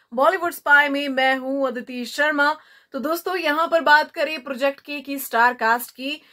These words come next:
तो इसमें प्रभास के अलावा अमिताभ बच्चन भी है, इसमें देविक-, दीपिका पादुकोण भी है। और प्रोजेक्ट के की टीम ने कुछ इस तरीके से बधाइयां दी प्रभास को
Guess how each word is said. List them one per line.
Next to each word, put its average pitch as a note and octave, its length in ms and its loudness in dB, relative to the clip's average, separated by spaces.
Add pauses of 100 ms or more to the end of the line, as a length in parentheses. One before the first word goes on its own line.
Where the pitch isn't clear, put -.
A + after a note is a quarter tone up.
(160)
तो C#4 100 0
इसमें C4+ 360 -2
प्रभास B3 520 2
के C4+ 180 0
अलावा A#3+ 380 6
अमिताभ A3+ 840 -2
बच्चन G3 320 -14
भी E3+ 300 -12
है, D#3+ 160 -14 (280)
इसमें B3+ 340 0
देविक-, A3+ 440 2
दीपिका A3+ 460 -2
पादुकोण A#3+ 640 0
भी B3 180 -6
है। B3 280 0 (240)
और A3+ 160 6
प्रोजेक्ट B3 420 0
के C#4 240 -4
की C#4+ 240 -8 (200)
टीम E4+ 360 -4
ने A#3+ 100 0
कुछ G3 440 -12
इस C#4+ 200 -12
तरीके D4 460 -2
से E4+ 320 -2 (280)
बधाइयां B3+ 680 2
दी D4 220 -4
प्रभास C4 560 0
को D#4+ 380 -4